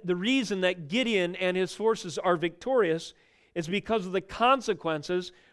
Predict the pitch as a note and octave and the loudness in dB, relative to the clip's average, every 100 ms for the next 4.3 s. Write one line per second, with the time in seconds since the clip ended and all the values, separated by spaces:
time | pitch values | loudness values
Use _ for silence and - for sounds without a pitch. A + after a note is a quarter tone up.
0 | _ F3+ F3 D#3 - A3 A3 A#3 A3 F#3+ | _ -2 0 -2 0 4 4 4 -2 -4
1 | F3 F#3+ G#3 F#3+ D#3 - G#3 - E3 C3 | 0 2 2 0 -4 -2 0 0 -4 2
2 | G3+ G3+ F3+ - A3 G#3+ G#3 - F#3 E3 | 2 0 -6 -4 -4 -2 -2 0 -2 -2
3 | E3 - - G#3+ - F3 E3+ F#3 F3 E3 | -8 -10 -8 -6 -2 -2 0 -2 -2 -6
4 | D#3 D#3+ | -2 -4